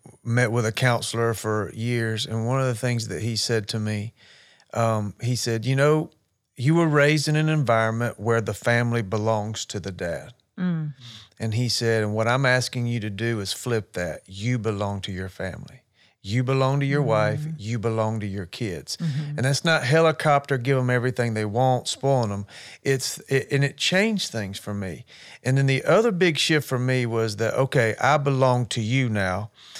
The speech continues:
Speaker 1: Um, and so I'm gonna be the biggest servant. I'm gonna be the one that, uh, that bears the heavy load. I wanna step into these situations and not respond in fear.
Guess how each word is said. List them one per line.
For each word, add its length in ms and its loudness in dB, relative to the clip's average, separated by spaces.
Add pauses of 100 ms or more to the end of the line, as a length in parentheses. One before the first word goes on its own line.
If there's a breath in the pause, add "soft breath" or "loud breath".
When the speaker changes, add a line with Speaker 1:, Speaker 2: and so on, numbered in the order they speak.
(220 loud breath)
Speaker 1:
Um, 480 0
and 140 -2
so 220 2
I'm 240 6
gonna 220 4
be 180 0
the 120 -6
biggest 380 -4
servant. 440 -4 (100)
I'm 200 4
gonna 200 4
be 160 2
the 120 0
one 460 -2
that, 340 0
uh, 320 2 (320 loud breath)
that 220 0
bears 260 4
the 120 -2
heavy 320 0
load. 360 2
I 220 4
wanna 260 2
step 400 0
into 180 0
these 220 -2
situations 880 -2
and 180 -2 (300 loud breath)
not 320 4
respond 540 -2
in 160 -2
fear. 520 -2